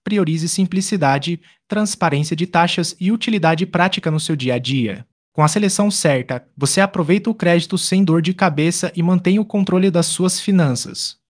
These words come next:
Benefícios de cartões sem anuidade para aposentados. Você merece crédito útil sem complicação. Cartões sem anuidade são uma opção prática para aposentados que querem manter o orçamento sob controle, sem mensalidades que pesam no bolso.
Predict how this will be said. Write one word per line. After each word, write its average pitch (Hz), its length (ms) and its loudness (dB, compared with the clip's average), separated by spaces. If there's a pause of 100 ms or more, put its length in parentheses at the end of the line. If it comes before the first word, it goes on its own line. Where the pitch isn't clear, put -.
(140)
Benefícios 120 520 -4
de 170 100 -4
cartões 170 480 0
sem 175 220 0
anuidade 156 500 2
para 165 180 0
aposentados. 175 640 0
Você 180 260 0
merece 185 320 2
crédito 180 460 0
útil 190 220 0
sem 220 240 0
complicação. 143 800 -4 (360)
Cartões 165 380 -2
sem 214 240 -4
anuidade 151 500 -2
são 185 220 -4
uma 196 100 0
opção 208 380 -4
prática 180 480 0
para 196 220 -2
aposentados 180 720 -2
que - 120 -10
querem 202 280 -2
manter 180 340 -2
o 180 40 -2
orçamento 170 480 -4
sob 160 260 -6
controle, 139 640 -4 (120)
sem - 200 -2
mensalidades 185 800 -2
que - 140 -6
pesam 165 340 -2
no 160 140 -2
bolso. 123 520 -6